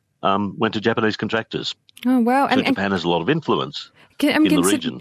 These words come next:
Speaker 2: considering that, do you think that influence might, might sway how countries think about this issue?
Speaker 1: Well, it's, it's a worrying feature that, um, just three days, uh, three or four days before, um,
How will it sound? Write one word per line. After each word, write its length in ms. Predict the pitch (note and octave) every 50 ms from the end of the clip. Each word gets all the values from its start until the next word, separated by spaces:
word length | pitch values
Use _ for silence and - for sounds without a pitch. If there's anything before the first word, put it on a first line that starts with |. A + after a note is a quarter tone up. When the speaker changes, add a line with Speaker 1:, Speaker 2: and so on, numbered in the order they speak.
| -
Speaker 2:
considering 580 | - D4 C4+ B3+ - C#4 C#4 C#4 C#4 C#4 C4+ B3
that, 300 | C4 C4 - - G3+ G3+
do 80 | A#3 A#3+
you 300 | A#3 A#3 A#3 A3+ G3+ E3+
think 300 | - - A#3+ A3+ A3+ A#3
that 120 | A3 G3+
influence 540 | - G3+ G#3 - A3+ G#3+ G#3 G#3 G#3 - -
might, 400 | G3+ G3+ G3+ F#3+ - - - - -
might 380 | - - G3 G3 F#3+ F#3 - -
sway 500 | - - - F#3+ F3+ E3+ F3 F#3 A3 B3
how 180 | B3 A#3+ A3 G#3
countries 640 | - A3 G#3 G3+ - - A3 G3+ G3 G3 F3+ -
think 200 | - - G#3+ G#3+
about 180 | A#3 A3+ A3 -
this 160 | G#3 G3 -
issue? 360 | - G#3 - - B3 C4 C#4+ D4 _ _ _ _ _ _ _ _ _ _ _ - - - - _ _ _ _ _ _ _ _ _ _ _ _ -
Speaker 1:
Well, 200 | E3+ E3+ E3+ E3+
it's, 260 | F3 D3+ - - - -
it's 180 | D#3+ D#3 - -
a 60 | E3+
worrying 420 | D#3 D3+ D#3 D#3 D3 D3 C#3+ C#3
feature 640 | - - - D#3+ C#3+ - - - F2+ D#2 D#2 D#2 D#2
that, 320 | E2 F#2 F2+ - - - G#2+
um, 280 | G2 F#2+ F2+ F#2 F2+
just 400 | - - G#2+ G2 - - - -
three 340 | - - - A2+ G#2 F#2+ F2
days, 720 | - G#2 C3 E3+ E3+ D3 B2+ G2 E2 - - - - - D2+
uh, 340 | D#2+ D#2 D#2+ D2+ D2+ D#2 D#2+
three 180 | - C#3 B2
or 20 | -
four 160 | - A#2 G#2+
days 240 | B2 D3+ D3 A#2 -
before, 500 | - F#2 - A2+ A2+ A2+ A2 G#2+ G#2 G2
um, 200 | F#2 E2+ F2